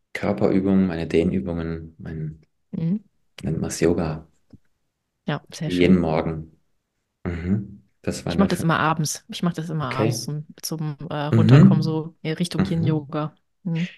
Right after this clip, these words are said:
Speaker 2: Das ist
Speaker 1: Schön.
Speaker 2: schön. Ja.
Speaker 1: Ja, ich mach das morgens immer. Ich gehe morgens mit dem Hund raus, unserer Labrador-Hündin,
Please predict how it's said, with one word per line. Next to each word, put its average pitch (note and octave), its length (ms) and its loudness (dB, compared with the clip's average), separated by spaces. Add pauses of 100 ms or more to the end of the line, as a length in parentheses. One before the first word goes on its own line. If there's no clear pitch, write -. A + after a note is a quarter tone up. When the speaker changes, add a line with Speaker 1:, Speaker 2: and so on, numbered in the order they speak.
(300)
Speaker 2:
Das - 100 -20
ist - 120 -4
Speaker 1:
Schön. B2+ 260 8
Speaker 2:
schön. - 440 -2 (240)
Ja. E3+ 180 -12 (720)
Speaker 1:
Ja, D#3+ 120 4
ich D#3 100 0
mach B2 120 2
das - 160 0
morgens A2 360 6
immer. G#2 280 4
Ich - 160 -8
gehe F2+ 380 0 (120)
morgens F2+ 640 0
mit G2 140 -6
dem F#2 100 -2
Hund C#3 220 4
raus, A#2 360 2
unserer - 420 -8
Labrador-Hündin, F2+ 1000 0